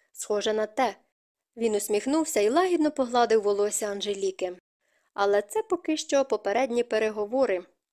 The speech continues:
Напрошується зустріч із отцем Доржевалем, і вона в мене буде, і потім. Кожен виграний день —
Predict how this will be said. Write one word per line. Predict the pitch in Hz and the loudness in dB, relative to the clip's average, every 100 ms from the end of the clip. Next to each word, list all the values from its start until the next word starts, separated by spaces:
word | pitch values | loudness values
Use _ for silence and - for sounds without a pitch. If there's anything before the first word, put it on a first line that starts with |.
| _ | _
Напрошується | - - 359 381 - 320 311 233 | -12 -6 -2 -2 0 0 0 -2
зустріч | 202 247 285 254 254 233 | -2 -2 -2 -4 -4 -2
із | 214 | -2
отцем | 208 - 208 202 | -2 -2 -2 0
Доржевалем, | 202 196 226 202 233 196 185 180 185 _ _ _ - | -2 -2 -4 0 2 2 0 -4 -8 _ _ _ -4
і | 220 | 0
вона | 277 339 | 2 2
в | 349 | 2
мене | 311 285 | 2 2
буде, | 226 262 254 196 180 - - | 0 -2 2 2 2 -8 -10
і | 214 | -8
потім. | - 320 320 285 269 262 _ _ _ _ | -2 -2 0 -2 -2 -6 _ _ _ _
Кожен | - 285 285 269 | 4 6 6 4
виграний | 277 262 262 254 240 214 | 4 4 4 4 2 4
день — | 262 294 285 | 4 4 2